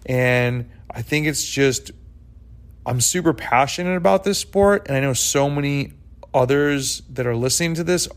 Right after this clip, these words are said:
are really passionate. And this comes up with my athletes. You know, we hit times where we need to be malleable with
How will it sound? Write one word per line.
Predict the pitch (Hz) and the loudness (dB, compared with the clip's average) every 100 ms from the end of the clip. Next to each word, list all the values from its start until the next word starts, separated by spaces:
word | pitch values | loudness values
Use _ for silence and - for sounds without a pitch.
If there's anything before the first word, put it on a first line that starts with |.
| - | 0
are | 170 | 2
really | 175 180 | 2 0
passionate. | 180 180 185 - 190 196 | 2 2 2 0 -2 -2
And | - 139 | -2 -2
this | 147 - | 0 -2
comes | - 170 160 | 0 0 2
up | 165 165 135 | 2 2 0
with | - | 0
my | 131 | 2
athletes. | 127 165 175 143 131 123 - - - - - - - | 2 2 0 0 0 0 -8 -14 -20 -20 -20 -18 -6
You | |
know, | 139 135 | -2 0
we | 120 | 0
hit | 107 165 - | 0 -2 -2
times | - 156 170 139 120 | 2 4 4 0 0
where | 131 | 0
we | 127 | 0
need | 127 | -2
to | 131 | -2
be | 127 | -2
malleable | 123 120 123 147 139 120 120 117 117 120 123 | 0 2 4 4 4 4 4 6 4 0 -4
with | 120 123 120 - | 0 2 2 0